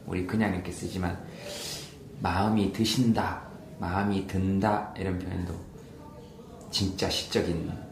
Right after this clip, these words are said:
표현인 것 같아요. 참 좋은, 네. 음, 어쨌든 여러분들 마음에는, 어, 여러분들 마음에 어떤 마음이 드시는지, 어,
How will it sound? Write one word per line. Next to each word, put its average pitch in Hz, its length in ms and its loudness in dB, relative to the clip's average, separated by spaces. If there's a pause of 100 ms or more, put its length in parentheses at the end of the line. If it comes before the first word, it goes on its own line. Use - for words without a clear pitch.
(580)
표현인 87 340 0
것 80 80 -6
같아요. 78 340 -10 (840)
참 - 260 -2
좋은, 87 480 -2 (840)
네. 80 260 -4 (1200)
음, 80 300 4 (240)
어쨌든 87 480 -2
여러분들 92 380 4
마음에는, 92 720 4 (1000)
어, 87 300 -2
여러분들 92 380 4
마음에 87 380 2 (100)
어떤 107 420 4
마음이 92 400 0
드시는지, 87 800 0 (580)
어, 80 280 -4